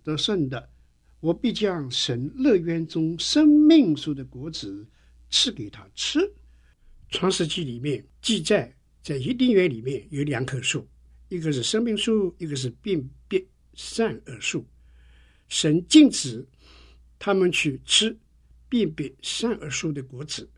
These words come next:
但是他们违命，因此他们就犯罪。神就把他们赶出伊甸园，不让他们吃生命树的果子，因为如果犯罪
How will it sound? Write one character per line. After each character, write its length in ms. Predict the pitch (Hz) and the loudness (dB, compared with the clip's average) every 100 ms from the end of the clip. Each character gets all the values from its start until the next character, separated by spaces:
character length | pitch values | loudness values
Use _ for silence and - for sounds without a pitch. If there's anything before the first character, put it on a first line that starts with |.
| _ _ _ _ _ _ _ _ | _ _ _ _ _ _ _ _
但 120 | 180 | 0
是 140 | 165 151 | 0 0
他 140 | 143 | 0
们 160 | 147 131 | -2 0
违 140 | 123 | -2
命， 220 | 196 202 - _ _ - _ _ | 0 0 -2 _ _ -20 _ _
因 120 | 190 | 2
此 240 | 196 - 135 | 4 2 0
他 160 | 131 | -4
们 140 | 139 131 | -6 -6
就 120 | 113 | -10
犯 200 | 107 117 | -10 -12
罪。 260 | 120 117 - - - - _ _ | -8 -8 -8 -20 -20 -20 _ _
神 440 | - 165 147 175 | -6 0 2 2
就 220 | 190 156 127 | 0 -2 -2
把 400 | - 117 120 117 | -8 -12 -12 -12
他 220 | 165 185 | -8 -6
们 260 | 170 139 127 | -4 -6 -6
赶 260 | 123 104 117 | -8 -8 -10
出 300 | - 165 131 | -8 -8 -4
伊 160 | 160 | 0
甸 180 | 160 147 | 2 2
园， 240 | 113 101 - _ _ | 0 -8 -18 _ _
不 120 | 156 | -4
让 240 | 208 139 120 | 2 2 0
他 160 | - | -8
们 180 | 131 117 | -10 -4
吃 220 | - - | -2 -2
生 320 | - 247 262 | 0 0 2
命 140 | 262 139 | 2 0
树 100 | 131 | -6
的 80 | 110 | -12
果 220 | - 107 | -16 -14
子， 180 | - - - - - - - - | -14 -14 -18 -20 -20 -20 -20 -2
因 140 | 226 | 6
为 80 | 214 | 8
如 180 | 185 214 | 6 4
果 200 | 185 147 | 0 -2
犯 280 | 131 214 143 | 0 0 0
罪 240 | 170 123 | 0 -2